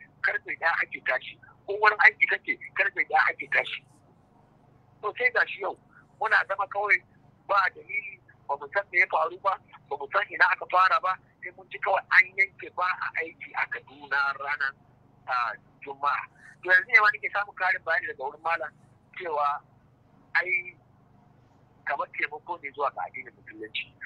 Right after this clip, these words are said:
Da ni ina ganin kamar ƴan Rufai na yi abin shi ne kawai yadda ya ga dama. Duk da yake dai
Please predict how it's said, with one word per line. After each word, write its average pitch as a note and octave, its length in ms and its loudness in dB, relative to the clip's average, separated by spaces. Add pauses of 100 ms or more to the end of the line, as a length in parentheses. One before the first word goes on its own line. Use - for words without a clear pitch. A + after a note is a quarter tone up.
(140)
Da G3 160 12
ni - 100 4
ina G#3 220 12
ganin G3 160 10
kamar F3+ 240 2
ƴan G3+ 160 4
Rufai F#3+ 240 -2
na E3 80 2
yi D#3+ 160 2
abin D3 160 -14
shi - 160 -16
ne D3 80 -16
kawai D3+ 240 0
yadda C#3+ 160 -6
ya G#2+ 80 -20
ga A2+ 160 -12
dama. A2+ 180 -2 (380)
Duk - 100 -2
da F#3+ 80 -8
yake - 300 -6
dai - 100 -4